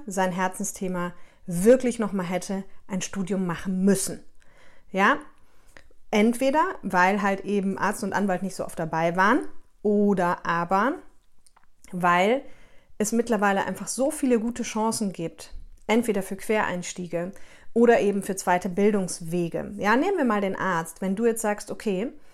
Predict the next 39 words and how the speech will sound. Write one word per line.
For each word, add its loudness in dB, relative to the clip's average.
ich, 0
ähm, 0
möchte, 0
ich -2
kann 0
nicht 0
irgendwie -2
jetzt -4
ein -4
Vollzeitstudium -4
machen -6
und, 2
äh, -2
habe -2
ich -4
auch -2
gar 2
keine -2
Lust -4
drauf, -2
dann 4
gibt -2
es -4
ja 2
die -2
verschiedensten -4
Möglichkeiten. -4
Du -6
könntest 4
zum -2
Beispiel -6
einen -6
Heilpraktiker -4
für -10
Psychotherapie -6
machen, -6
den -4
kann -2
man -2